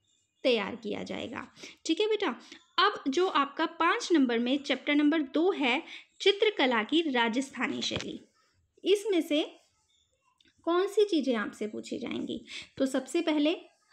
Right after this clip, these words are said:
आपको बताना है किसके बारे में, मैं आपको बता देती हूँ। चित्रकला का विषय एक अवलोकन, मालवा स्कूल की चित्रकला, मेवाड़ स्कूल की चित्रकला, बूंदी स्कूल की चित्रकला,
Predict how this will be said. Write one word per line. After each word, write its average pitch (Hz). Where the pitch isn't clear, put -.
आपको 233
बताना 226
है 262
किसके 269
बारे 285
में, 370
मैं 247
आपको 220
बता 214
देती 214
हूँ। 277
चित्रकला 392
का 262
विषय 247
एक 269
अवलोकन, 226
मालवा 233
स्कूल 277
की 269
चित्रकला, 269
मेवाड़ 226
स्कूल 285
की 269
चित्रकला, 254
बूंदी 370
स्कूल 269
की 254
चित्रकला, 233